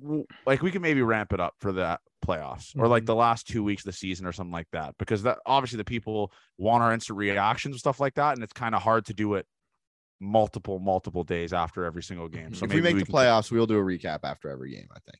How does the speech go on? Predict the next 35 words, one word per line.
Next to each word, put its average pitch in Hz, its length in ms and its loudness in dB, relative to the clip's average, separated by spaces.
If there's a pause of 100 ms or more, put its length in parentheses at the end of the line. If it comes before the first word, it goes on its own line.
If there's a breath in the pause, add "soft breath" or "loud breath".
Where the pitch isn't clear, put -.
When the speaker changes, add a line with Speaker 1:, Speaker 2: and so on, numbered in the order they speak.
Speaker 1:
Yeah, 101 260 0 (220)
that'll 113 160 6
be 110 100 6
awesome. 85 400 4 (100)
Just 107 180 0
a 117 60 6
quick - 220 4
re-, 120 200 4
recap, 127 580 2 (340)
throw 123 280 4
it 120 40 4
out, 120 220 4
whatever, 120 500 0
and, 104 180 -8
uh, 98 220 -2
get 92 180 -12
that 92 220 -2
done. 82 300 -10
But 82 180 -4 (600 soft breath)
as 131 180 8
always, 135 440 8
man, 131 300 0 (760)
actually, 131 360 4
yeah, 107 140 4 (160)
I, 92 160 -4
I, 95 200 0
I'm 104 80 -2
saying 110 180 -2
the 104 80 -4
same 101 160 -4
thing. 85 180 -8
Jays 90 160 -2
are 85 40 -6
gonna 82 120 -6
split. 90 320 -2